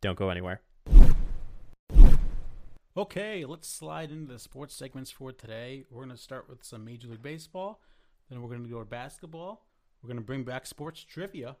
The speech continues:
Speaker 1: Oh,
Speaker 2: And
Speaker 1: great.
Speaker 2: then we have a new way to end the show. We are taking a week off from Take It.
Speaker 1: Bum,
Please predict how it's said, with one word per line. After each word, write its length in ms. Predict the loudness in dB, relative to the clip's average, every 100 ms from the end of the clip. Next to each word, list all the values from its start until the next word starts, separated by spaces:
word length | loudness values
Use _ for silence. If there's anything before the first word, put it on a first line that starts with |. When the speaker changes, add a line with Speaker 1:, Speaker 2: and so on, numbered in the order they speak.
| _ _ _ _ _ -20
Speaker 1:
Oh, 40 | -20 -18
Speaker 2:
And 200 | -16 -14
Speaker 1:
great. 80 | -12
Speaker 2:
then 320 | -12 -12 -14 -16
we 120 | -16
have 200 | -14 -14
a 100 | -16
new 600 | -18 -20 -18 -18 -18 -20 -18
way 440 | -16 -14 -14 -16 -20
to 160 | -20
end 380 | -20 -18 -18 -20 -20
the 100 | -20
show. 520 | -20 -20 -20 -20 -20 _ _ _ _ _
We 60 | -20
are 80 | -18
taking 300 | -18 -18 -18
a 60 |
week 200 | -18 -20
off 220 | -20 -20
from 160 | -20 -20
Take 260 | -18 -18 -18
It. 160 | -20 -20 _ _ _ _
Speaker 1:
Bum, 360 | -6 -6 -8 -14